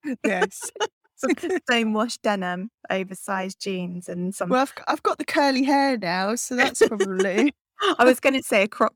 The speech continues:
Speaker 2: top, but I thought, "Oh, no, nobody needs to see me in a crop top." <laughs>
Speaker 1: No, no. <laughs> Well, no, no, not to you. I'm, I'm agreeing. <laughs>
Speaker 2: Yeah, cheers, mate.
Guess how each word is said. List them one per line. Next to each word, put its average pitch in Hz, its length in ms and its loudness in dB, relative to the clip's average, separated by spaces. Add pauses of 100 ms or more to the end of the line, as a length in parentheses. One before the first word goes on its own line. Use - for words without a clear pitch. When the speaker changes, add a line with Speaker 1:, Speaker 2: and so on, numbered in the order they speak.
Speaker 2:
top, - 220 0
but - 100 -4
I - 60 4
thought, - 140 -4
"Oh, 190 60 2
no, 180 180 0
nobody 170 400 -2
needs 165 240 -6
to - 100 -18
see - 220 -2
me 180 120 -2
in 180 80 -2
a 190 60 -4
crop - 280 -2
top." - 300 4 (160)
<laughs> - 140 -14
Speaker 1:
No, 170 340 4 (120)
no. 180 420 -8 (180)
<laughs> 233 200 -4
Well, 220 180 -2
no, 262 200 6 (100)
no, 269 220 4
not 233 300 -2
to 240 140 -4
you. 233 120 4
I'm, 202 380 4
I'm 247 200 0
agreeing. 269 540 2 (360)
<laughs> - 640 -2
Speaker 2:
Yeah, 285 100 6
cheers, 208 560 0
mate. 180 300 0